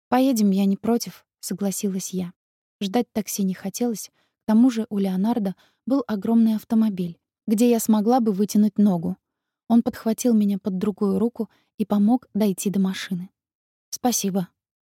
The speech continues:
Я сдержанно улыбнулась. Можно ли ему доверять?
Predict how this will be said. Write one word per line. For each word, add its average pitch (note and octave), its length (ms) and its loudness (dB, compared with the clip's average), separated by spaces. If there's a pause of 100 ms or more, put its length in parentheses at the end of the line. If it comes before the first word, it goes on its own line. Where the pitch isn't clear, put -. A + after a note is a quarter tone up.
(120)
Я F#3+ 120 -4
сдержанно G#3 540 0 (120)
улыбнулась. G3+ 680 0 (520)
Можно C#4+ 320 4
ли G#3+ 140 0
ему G3 240 0
доверять? F#3+ 560 -4